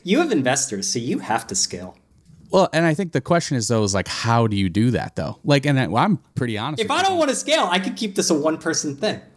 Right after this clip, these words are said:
Speaker 1: I have, my costs every year are, like, right now, I plan on, like, hiring people and make it more of, like, a regular media company. But right now, like,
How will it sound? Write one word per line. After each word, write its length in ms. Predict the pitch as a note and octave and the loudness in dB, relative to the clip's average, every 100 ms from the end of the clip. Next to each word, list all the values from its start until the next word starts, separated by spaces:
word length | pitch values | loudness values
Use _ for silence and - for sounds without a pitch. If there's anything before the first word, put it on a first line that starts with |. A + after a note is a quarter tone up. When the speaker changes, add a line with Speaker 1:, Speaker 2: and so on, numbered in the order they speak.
| - | -2
Speaker 1:
I 100 | F#3 | 0
have, 300 | G#3+ G#3 - - _ | 2 0 -4 -16 _
my 240 | F3+ G3 B3+ | 0 2 2
costs 600 | - G3 F#3 A3+ - - | -2 0 2 0 -2 -2
every 300 | E3 D#3+ E3+ | -2 2 2
year 500 | D3+ C#3+ D#3+ G#3+ - | 2 -2 -2 -4 -4
are, 200 | D#3 C#3+ | 0 2
like, 400 | C#3 C3 B2 B2 - | 2 0 0 -2 -4
right 300 | C3+ D3 C3 | -2 0 0
now, 360 | A#2 B2+ D3+ C#3 | -2 -2 -2 -2
I 80 | C3+ | -4
plan 280 | - C#3+ | -2 0
on, 140 | C3 A#2+ | 2 2
like, 380 | A2+ G#2+ - - - - | 0 -2 -4 -16 -20 -10
hiring 400 | - A2 A2+ A2+ | -2 2 2 0
people 300 | A#2 A2+ A#2 | -4 -2 0
and 60 | G#2+ | 0
make 160 | G#2+ | 0
it 80 | B2 | -4
more 200 | A2+ G#2+ | -4 -2
of, 80 | G#2 | -2
like, 160 | G2+ G#2+ | -4 -6
a 60 | |
regular 460 | G2 G2+ G2 G#2 G#2 | -6 -4 -4 -4 -2
media 280 | G2+ A2 B2+ | -2 0 -2
company. 360 | D3+ D3 F#3+ | -6 -6 -4
But 140 | F3+ A2+ | -2 -2
right 280 | B2+ D#3 | -2 -2
now, 300 | B2 A2 C#3 | -2 -2 -4
like, 260 | A#3 C3 | -2 -4